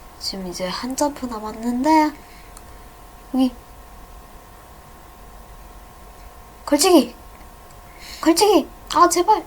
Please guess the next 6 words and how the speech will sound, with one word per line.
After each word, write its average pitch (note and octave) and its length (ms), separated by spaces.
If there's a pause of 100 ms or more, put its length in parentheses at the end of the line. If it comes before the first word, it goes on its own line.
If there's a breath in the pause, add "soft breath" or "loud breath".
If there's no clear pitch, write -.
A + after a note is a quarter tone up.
(120)
걸치-, G4 380 (240)
걸, - 260 (460)
걸, G#4+ 240 (500)
걸, A3 320 (480 loud breath)
걸, F#3+ 380 (480)
걸. F3+ 400